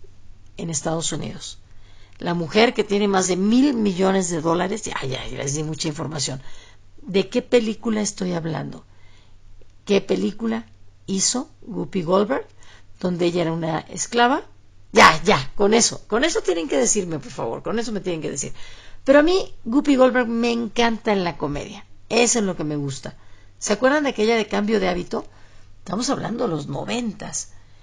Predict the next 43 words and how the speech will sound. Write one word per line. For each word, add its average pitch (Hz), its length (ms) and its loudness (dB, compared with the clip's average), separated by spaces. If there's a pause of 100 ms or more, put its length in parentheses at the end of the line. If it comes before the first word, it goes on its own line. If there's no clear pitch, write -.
(160)
A 220 100 -2
lo 269 120 2
mejor 320 240 -2
si 330 120 -2
yo 294 140 0
te 233 80 -4
pongo 262 220 0
ahorita 254 240 -2
un 247 160 -6
pedacito - 560 -2
de 262 80 2
la 240 80 -2
película, 240 400 -4
dices, 247 240 -6
"Pues - 240 -12
no 294 140 0
me 339 80 0
hizo 339 200 0
gracia". 196 400 2 (580)
Pero 196 160 2
si 226 140 -2
tienes 339 320 -2
oportunidad, 185 580 -4
te - 80 -4
la 202 100 -4
puedes 214 180 -2
encontrar 190 320 -4
en 196 80 -2
YouTube. 190 360 -6
No 214 220 0
sé 226 200 2
si 214 140 0
en 196 80 -2
alguna 185 260 -4
otra 196 200 -4
plataforma 170 520 -6
esté - 160 -8
ahorita. 165 400 -4 (580)
Se - 100 -10
llama 196 220 2
Cambio 196 300 2
de 165 140 0
Hábito. 196 400 -2